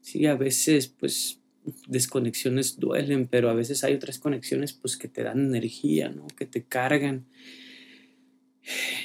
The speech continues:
Y la reflexión es esa, ¿merecer o no merecer? Yo les puedo platicar que, que, pues, me di cuenta que,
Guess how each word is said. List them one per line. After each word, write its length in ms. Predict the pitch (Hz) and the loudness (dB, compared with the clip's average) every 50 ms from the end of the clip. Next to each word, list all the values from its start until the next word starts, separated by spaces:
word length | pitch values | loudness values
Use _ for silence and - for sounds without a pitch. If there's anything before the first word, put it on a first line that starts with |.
| - - - _ - | -12 -14 -20 _ -4
Y 100 | - 147 | 2 4
la 100 | 151 143 | 4 4
reflexión 480 | 143 143 131 151 143 - - 175 180 | 4 4 2 0 -2 0 0 2 2
es 100 | 170 - | 4 4
esa, 380 | 175 165 - - 131 127 123 117 | 4 4 4 0 -2 -4 -6 -6
¿merecer 800 | - 135 135 135 127 131 127 - - 175 185 190 196 208 233 240 - _ _ _ | -4 -2 -2 0 0 2 2 4 6 6 6 6 4 2 -2 -6 -12 _ _ _
o 120 | - 147 | -2 0
no 160 | 139 139 135 | 0 2 2
merecer? 580 | 139 143 143 139 127 - - - - - - - _ _ _ _ _ _ _ _ _ _ _ _ _ _ _ _ - - | 0 0 0 0 0 0 -2 -2 -6 -12 -20 -20 _ _ _ _ _ _ _ _ _ _ _ _ _ _ _ _ -6 -4
Yo 60 | - | -2
les 140 | 175 151 - | -2 -2 2
puedo 240 | - 156 151 147 | 6 6 6 6
platicar 720 | - 151 147 - 156 147 135 - 156 156 160 165 156 - - | 4 0 0 2 0 -2 0 2 4 4 6 4 2 0 0
que, 400 | - 143 131 123 113 110 107 113 - - _ _ _ _ _ _ _ _ _ _ _ _ _ _ _ _ _ _ _ _ _ _ _ _ _ _ _ _ _ _ _ _ _ _ _ _ _ _ _ _ _ _ _ | 0 2 2 2 2 0 -2 -6 -14 -20 _ _ _ _ _ _ _ _ _ _ _ _ _ _ _ _ _ _ _ _ _ _ _ _ _ _ _ _ _ _ _ _ _ _ _ _ _ _ _ _ _ _ _
que, 140 | - - 151 | -2 -2 -2
pues, 720 | - - - 143 139 127 - - - - - - - - - | -2 0 2 4 6 8 8 8 8 8 6 6 4 4 2
me 200 | 156 143 139 135 | 4 4 4 4
di 120 | 135 131 | 4 2
cuenta 400 | 131 - 147 143 143 135 139 127 | 4 4 4 4 4 4 2 -2
que, 460 | - - 113 107 113 - - - - | 0 2 2 2 2 0 -4 -8 -12